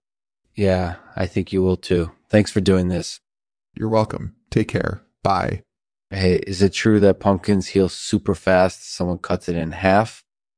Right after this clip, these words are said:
Speaker 2: Well, that's a bit of a myth. Typically, pumpkins wouldn't heal quickly if someone cut it in half because the inside of the pumpkin would be filled with guts and seeds, which would create lots of biohazardous material.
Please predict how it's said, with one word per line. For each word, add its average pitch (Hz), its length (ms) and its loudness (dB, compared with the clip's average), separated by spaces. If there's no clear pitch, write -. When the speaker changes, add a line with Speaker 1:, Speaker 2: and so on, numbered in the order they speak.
Speaker 2:
Well, 117 80 6
that's 139 200 4
a 143 40 2
bit 123 160 2
of 107 440 0
a 92 400 4
myth. 101 600 0
Typically, 104 400 2
pumpkins 98 480 -4
wouldn't - 340 -4
heal 101 240 0
quickly 98 480 0
if - 120 -4
someone 101 240 0
cut 101 160 0
it 73 80 0
in - 60 -8
half 107 260 0
because - 260 -4
the - 120 -2
inside 98 260 0
of 87 80 -4
the - 40 -8
pumpkin 101 360 -4
would 98 120 -4
be - 80 -6
filled 95 260 0
with - 120 -12
guts - 220 -2
and - 80 -6
seeds, 104 400 0
which 113 160 -2
would 104 80 -2
create 107 260 2
lots 101 300 2
of 92 160 -6
biohazardous 95 680 -2
material. - 600 -4